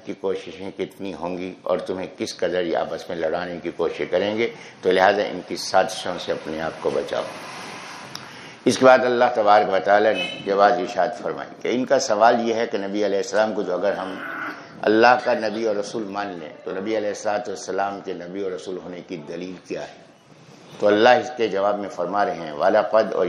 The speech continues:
یقیناً، أَنزَلْنَا، ہم نے اتاری، إِلَيْكَ،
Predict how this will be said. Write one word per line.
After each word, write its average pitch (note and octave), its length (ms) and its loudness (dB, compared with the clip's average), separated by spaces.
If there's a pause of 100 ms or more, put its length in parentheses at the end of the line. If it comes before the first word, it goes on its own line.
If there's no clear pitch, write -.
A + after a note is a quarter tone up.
یقیناً، G2 500 -4 (240)
أَنزَلْنَا، F2+ 640 -2 (1400)
ہم A#2 160 6
نے C3+ 160 2
اتاری، B2 560 4 (160)
إِلَيْكَ، A2 460 0